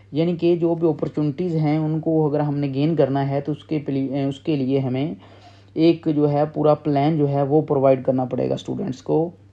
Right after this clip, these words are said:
स्कूल के अंदर, ताकि वो अपनी जो है स्कूल की जो करिकुलम एक्टिविटीज़ है उसको अच्छे तरीके से सर अंजाम दे सके। Further जो हैं वो ब्लॉक हैं वो बयान करते हैं कि prescribed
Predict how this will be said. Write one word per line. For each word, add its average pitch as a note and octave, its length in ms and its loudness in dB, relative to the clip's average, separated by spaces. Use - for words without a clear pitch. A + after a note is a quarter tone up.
स्कूल D3 300 0
के D3 120 -6
अंदर, C3+ 240 0
ताकि C#3 380 0
वो C#3+ 160 -2
अपनी C#3+ 440 -2
जो C3+ 140 2
है C#3 320 -2
स्कूल E3 400 2
की E3 100 -2
जो C#3+ 100 0
करिकुलम C#3+ 500 0
एक्टिविटीज़ C3 460 -4
है C3+ 140 -2
उसको C3+ 220 -4
अच्छे C3 200 -4
तरीके C3 320 -4
से D3 300 -2
सर C#3+ 240 -2
अंजाम B2+ 320 -4
दे - 140 -4
सके। - 380 -14
Further E3 240 2
जो F#3+ 140 2
हैं F3 160 0
वो E3+ 160 0
ब्लॉक D3 400 2
हैं E3+ 120 -2
वो D#3+ 340 0
बयान C#3+ 240 -2
करते D3 240 -2
हैं D#3+ 200 -2
कि D#3+ 80 -6
prescribed D3 600 -2